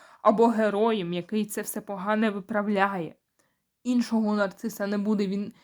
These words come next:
ніколи не буде винним, він ніколи не буде мразотою у власних очах. І вам він ніколи не скаже, що я був мразотою. І ще одне цікаве, що каже кіт про Бельдам,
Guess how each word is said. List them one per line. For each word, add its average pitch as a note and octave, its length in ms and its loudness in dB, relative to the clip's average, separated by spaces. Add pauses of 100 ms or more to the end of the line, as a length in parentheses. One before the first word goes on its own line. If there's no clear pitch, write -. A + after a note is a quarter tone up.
(160)
ніколи A3+ 520 4
не G#3+ 100 2
буде G#3 280 0 (140)
винним, A3 400 2
він G#3 160 -2
ніколи A#3 400 0
не G#3 100 0
буде A3 280 -2
мразотою G3+ 680 0
у - 140 -14
власних G3 500 2
очах. F3+ 500 -10 (480)
І B3 100 2
вам A#3 240 6
він A#3 200 2
ніколи A3+ 400 0
не G3+ 100 -6
скаже, A3+ 340 -4
що G#3 180 -10
я F#3+ 100 -2
був F#3 220 -6
мразотою. F#3 680 -8 (800)
І A#3+ 80 -8
ще D#4+ 200 4
одне C4+ 240 4
цікаве, C#4 680 2 (240)
що - 200 -8
каже B3 320 0
кіт A#3 240 -4
про G#3 160 -6
Бельдам, D4 520 0